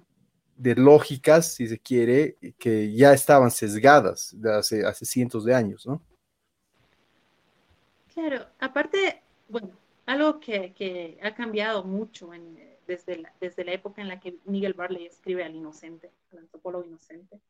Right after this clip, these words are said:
Speaker 2: es que, eh, la antropología, ah, se ha inmiscuido,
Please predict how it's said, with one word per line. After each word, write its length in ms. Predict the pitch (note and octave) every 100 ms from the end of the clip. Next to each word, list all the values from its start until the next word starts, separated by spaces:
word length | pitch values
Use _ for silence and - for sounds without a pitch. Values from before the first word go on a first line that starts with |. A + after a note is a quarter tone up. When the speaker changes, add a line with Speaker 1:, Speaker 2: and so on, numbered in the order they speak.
| _ _ _ _ _ _ _ _
Speaker 2:
es 220 | A3 A3
que, 340 | _ B3 A3 _ _ _
eh, 200 | G3+ F#3
la 120 | G3 A3
antropología, 840 | A3+ G#3 G#3+ A3 A3 D4+ C#4 C4+ _ _
ah, 440 | F#3+ F#3 F3+ F3 - _ _ _ _
se 200 | _ D4
ha 80 | D4+
inmiscuido, 1080 | D#4 D4 - _ A#3+ B3 B3+ A#3+ B3 B3+